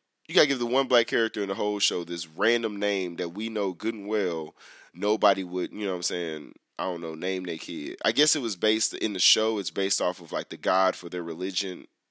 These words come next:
or one of the religions that are there, Daquan Wiltshire. That's his name, Daquan Wiltshire. Sorry, Daquan. Like I said, I know you as, you know, Take My V Card, but Daquan Wiltshire. And it was getting,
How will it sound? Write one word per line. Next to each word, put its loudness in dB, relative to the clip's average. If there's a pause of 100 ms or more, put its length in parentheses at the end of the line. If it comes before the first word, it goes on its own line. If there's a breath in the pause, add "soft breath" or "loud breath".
or -2 (140)
one -2
of -4
the -2
religions -4
that -2
are -4
there, -2 (260 loud breath)
Daquan 6
Wiltshire. 0
That's 6
his -6
name, -6
Daquan 2
Wiltshire. -4
Sorry, 4
Daquan. -6 (380 loud breath)
Like -4
I -6
said, 4
I 4
know 0
you 0
as, 0
you -4
know, -8
Take -4
My -2
V -10
Card, -4
but -20
Daquan -4
Wiltshire. -4
And -2
it -2
was -8
getting, -10